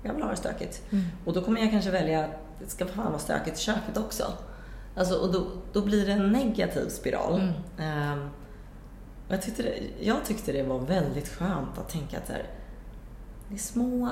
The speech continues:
Speaker 1: små handlingar som gör en stor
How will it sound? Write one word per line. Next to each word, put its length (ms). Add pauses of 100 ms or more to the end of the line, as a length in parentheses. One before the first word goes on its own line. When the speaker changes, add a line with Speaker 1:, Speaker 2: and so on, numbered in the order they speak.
(160)
Speaker 1:
små 540 (200)
handlingar 800 (920)
som 380
gör 380 (340)
en 140
stor 300